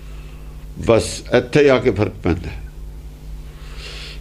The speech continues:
ਭਗਤਾਂ ਦਾ ਵਿਸ਼ਵਾਸ ਇਹ ਰਿਹਾ ਕਿ ਜਿਹੜਾ ਆਹ ਸਾਡੇ ਨਾਲ ਧੱਕਾ ਹੋ ਰਿਹਾ ਹੈ, ਹੇ ਹਰ, ਜੇ ਤੂੰ ਸਾਡਾ ਬਚਾਓ ਨਾ ਕੀਤਾ ਨਾ,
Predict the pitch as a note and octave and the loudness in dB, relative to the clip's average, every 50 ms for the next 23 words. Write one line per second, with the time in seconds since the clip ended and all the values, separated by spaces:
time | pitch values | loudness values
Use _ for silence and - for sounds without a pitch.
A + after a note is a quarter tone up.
0 | - - D#3+ D#3 C3 B2+ - G3+ G#3 G#3+ G#3+ G3+ G3 E3+ C#3+ E3+ E3+ E3+ D#3+ C3+ | 0 2 2 2 2 4 4 4 6 6 6 6 6 6 6 6 6 6 6 6
1 | D#3+ E3+ E3+ D3+ A#2+ G2 F#2+ G#2 A#2 B2 - - - - - - - - - - | 6 8 8 8 8 8 8 6 6 4 0 -6 -16 -18 -18 -18 -18 -18 -16 -16
2 | - - - - - - - - - - - - - - F3+ E3 - D3 E3 F#3+ | -16 -16 -16 -16 -16 -16 -16 -16 -16 -16 -14 -2 4 6 6 6 6 6 6 8
3 | G3+ G3+ G3 F#3 E3 D3+ C#3+ D3 C#3 C3+ C3 B2 - - - - - - - - | 8 8 8 8 6 6 6 6 6 6 6 4 0 -4 -14 -18 -18 -18 -18 -16
4 | - - - - - - - - - - - - - - - - - - - - | -16 -16 -16 -16 -16 -16 -16 -16 -16 -16 -16 -14 -14 -14 -14 -14 -12 -12 -12 -12
5 | - - - - C3 C3+ C3+ C3 C#3+ C#3 C#3+ C#3 B2+ C3+ - - - B2 - - | -14 -14 2 4 6 6 8 8 8 8 6 6 4 2 0 2 2 2 4 4
6 | A#2+ C3 B2+ D3 D3 B2+ A#2 G2+ E2+ C#2+ - - - - - - - - - - | 6 6 8 8 8 8 8 6 4 2 -2 -6 -10 -14 -16 -16 -18 -16 -16 -16
7 | - - - - - - - - - - - - - - - - - - - E3 | -16 -16 -16 -16 -14 -14 -14 -14 -14 -14 -14 -16 -16 -14 -14 -14 -12 2 4 6
8 | F3+ F3+ E3 D3 D#3 D#3+ E3 D3 C#3 E3+ F3 E3 E3+ - F3 F3+ F3+ F3 D#3+ - | 6 6 6 6 6 6 4 4 6 4 4 4 4 0 2 4 4 4 4 2
9 | - - - - - - - - - - - - - - - - - - - - | -2 -8 -14 -16 -18 -16 -16 -16 -16 -16 -14 -14 -14 -14 -14 -16 -16 -16 -16 -14
10 | - - - D3 D3+ D3 E3 E3 B2+ B2+ B2 B2+ A#2 B2 C3+ C#3+ D#3 D3+ - C3+ | -12 0 4 4 6 8 6 6 6 6 6 6 8 8 8 6 6 4 4 4
11 | C#3 C3 - A2 G#2+ A2 A#2+ A#2 F#2 | 2 4 6 4 6 6 4 2 0